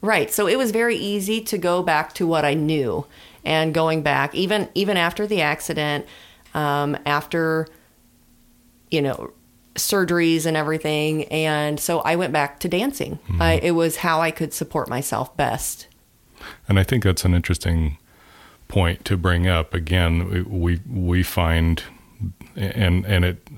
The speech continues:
Speaker 2: it was something that I learned, was a lot of those preconceived notions of, of who women are, who are in the, the dancing world
Speaker 1: Mm-hmm.
Speaker 2: like that, that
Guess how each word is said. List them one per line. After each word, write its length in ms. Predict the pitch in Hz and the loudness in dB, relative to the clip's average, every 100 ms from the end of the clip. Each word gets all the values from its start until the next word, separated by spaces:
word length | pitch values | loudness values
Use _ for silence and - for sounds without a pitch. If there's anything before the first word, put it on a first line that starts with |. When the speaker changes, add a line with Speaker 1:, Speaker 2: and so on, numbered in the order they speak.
| 101 | -12
Speaker 2:
it 80 | 101 | -4
was 140 | 92 82 | -2 2
something 360 | 101 85 87 | 2 4 4
that 140 | 82 80 | 4 4
I 180 | 87 | 4
learned, 520 | 87 80 73 73 80 - - - - - - - - - - - - - | 4 4 2 2 2 -2 -10 -20 -20 -20 -20 -20 -18 -18 -18 -20 -14 -2
was 340 | 92 87 80 | 2 4 4
a 60 | 87 | 4
lot 200 | 90 90 | 4 6
of 80 | 85 | 4
those 180 | 85 | 2
preconceived 680 | - - 90 92 80 - 80 | 0 0 0 2 0 0 0
notions 640 | 80 85 87 - 85 78 - | 0 0 0 -2 -2 -2 -2
of, 440 | 78 78 - - - - | -2 -4 -8 -16 -16 -4
of 220 | 90 82 | -2 -2
who 580 | - - 113 104 98 85 - - _ _ - - 104 | -4 0 4 6 4 2 -4 -18 _ _ -20 -20 -8
women 360 | 95 92 85 85 | 0 2 2 2
are, 300 | 90 87 80 | 2 2 2
who 420 | 87 87 85 80 - _ | 0 0 0 -2 -8 _
are 200 | 90 85 | -2 2
in 180 | 90 90 | 2 4
the, 240 | 85 82 82 85 - - - | 2 0 -2 -8 -12 -14 -6
the 160 | 82 | -2
dancing 540 | 85 85 87 - 85 78 | 2 2 2 0 0 0
world 340 | 76 76 87 - - | -2 -4 -8 -14 -8
Speaker 1:
Mm-hmm. 200 | 170 170 | -4 0
Speaker 2:
like 220 | 85 82 | 0 -2
that, 300 | - 82 80 - - - - - _ - | -4 -6 -6 -12 -20 -20 -20 -20 _ -6
that 440 | 87 87 82 82 | 0 2 2 0